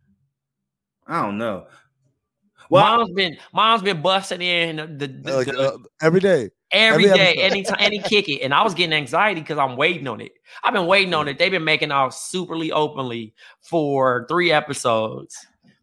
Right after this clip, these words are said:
Speaker 2: She went down on her. Great. Shouts to that. But then they listening to the, <laughs> they listening to the famous, uh, you know,
Speaker 3: Yeah.
Speaker 2: little single. And then the doors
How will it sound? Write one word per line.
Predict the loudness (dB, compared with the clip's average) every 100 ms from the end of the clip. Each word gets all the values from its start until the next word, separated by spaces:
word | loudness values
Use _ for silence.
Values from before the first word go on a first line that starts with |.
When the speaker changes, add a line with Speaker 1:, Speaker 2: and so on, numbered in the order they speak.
| _
Speaker 2:
She | -4 -2
went | 0 0 2
down | 2 2 2
on | 0 0 -4
her. | -8 -12 _ _ -4
Great. | 0 2 0 -6 _ _ _
Shouts | -2 2 2 2
to | 0
that. | 2 2 0 -6 _ -10
But | -4
then | -2 0 0 -2 -6 -2
they | -2
listening | 0 -4 -8
to | -4 -2
the, | -2
<laughs> | -2 0
they | 0 0
listening | -2 -4 -4
to | -4
the | -4
famous, | -6 -4 -6 -10 -8
uh, | -4 -2 -4 -6 -12 _ -12
you |
know, | -6 -6
Speaker 3:
Yeah. | -6
Speaker 2:
little | -8
single. | -4 -2 0 -2 -6 -12 _ _ _
And | -4
then | -2 -4
the | 2
doors | 4 4 2 -4